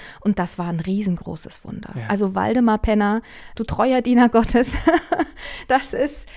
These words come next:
Speaker 1: ähm, der hat meinen Weg so begleitet. Und deshalb, ich hab dann im, im Frühjahr letzten Jahres, hab ich auch wirklich den Wunsch verspürt,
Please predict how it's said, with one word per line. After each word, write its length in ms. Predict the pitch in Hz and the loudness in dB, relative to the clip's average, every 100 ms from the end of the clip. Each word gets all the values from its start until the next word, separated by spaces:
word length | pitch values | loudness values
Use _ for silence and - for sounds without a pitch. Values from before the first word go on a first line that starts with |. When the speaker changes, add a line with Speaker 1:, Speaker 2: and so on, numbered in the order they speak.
| - - | -20 0
Speaker 1:
ähm, 500 | 233 233 233 233 226 | 4 6 6 6 6
der 200 | 226 220 | 2 2
hat 160 | 254 226 | 0 2
meinen 260 | 220 214 | 2 2
Weg 360 | 214 240 - - - - - - - | 0 -2 -4 -18 -20 -20 -20 -20 -20
so 520 | - - 254 269 302 269 - - - - - _ - | -16 -2 0 4 4 2 -2 -14 -16 -20 -20 _ -8
begleitet. 840 | 240 233 214 240 247 254 - - | -6 -2 -2 -2 -2 -4 -4 -10
Und 240 | - 226 233 | -2 0 0
deshalb, 380 | 233 240 226 - | -2 -2 -4 -6
ich 140 | 226 240 | -6 -6
hab 140 | 240 | -2
dann 160 | 208 208 | -2 -2
im, 280 | 208 196 - | -2 -4 -6
im 280 | 202 202 196 - - - - - | -4 -4 -6 -12 -20 -20 -20 -20
Frühjahr 460 | - 240 254 254 | -4 -2 0 -2
letzten 360 | 254 226 - 214 | -4 -6 -8 -6
Jahres, 400 | 214 214 220 214 | -4 -4 -6 -6
hab 100 | 214 | -10
ich 140 | 214 | -8
auch 160 | - - | -10 -6
wirklich 420 | 233 240 220 214 | -6 -4 -8 -6
den 280 | 214 208 190 | -4 -4 -2
Wunsch 280 | 220 247 - | 0 0 -2
verspürt, 640 | 220 - - 202 202 202 | -6 -6 -4 0 0 -2